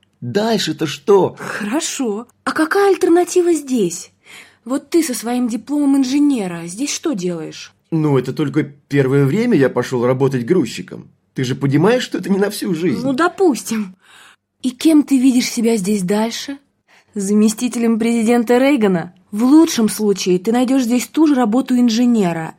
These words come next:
Speaker 2: но это в самом-самом лучшем случае.
Speaker 1: Конечно. Со временем я обязательно устроюсь.
Speaker 2: Со временем? А пока-то ты работаешь грузчиком?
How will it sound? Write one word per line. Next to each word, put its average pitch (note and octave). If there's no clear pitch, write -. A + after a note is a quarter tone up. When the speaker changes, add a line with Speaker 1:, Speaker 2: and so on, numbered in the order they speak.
Speaker 2:
но A3
это A#3+
в -
самом-самом C#4
лучшем D4
случае. F3
Speaker 1:
Конечно. C3+
Со D3
временем F3
я G3
обязательно A3+
устроюсь. C#3
Speaker 2:
Со C4+
временем? G#3+
А G3+
пока-то A3+
ты G3
работаешь G#3
грузчиком? A#3